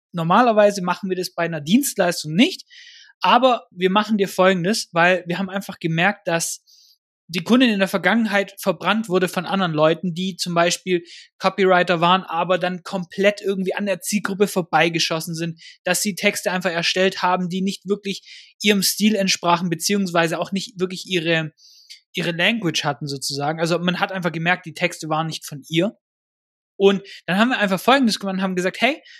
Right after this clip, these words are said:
weißt du was, wir starten jetzt erstmal mit der Zielgruppenrecherche, wir stecken da jetzt mal Arbeit rein und dann erstellen wir die ersten fünf E-Mails“, waren das, glaub ich. „Und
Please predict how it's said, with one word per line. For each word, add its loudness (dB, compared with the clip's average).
weißt 0
du -10
was, -2
wir -2
starten 2
jetzt -2
erstmal -2
mit -6
der -6
Zielgruppenrecherche, 2
wir 0
stecken 2
da 4
jetzt -2
mal -2
Arbeit 0
rein 0
und -4
dann 0
erstellen 2
wir 2
die 2
ersten -2
fünf 0
E-Mails“, -4
waren -8
das, -10
glaub -8
ich. -8
„Und 6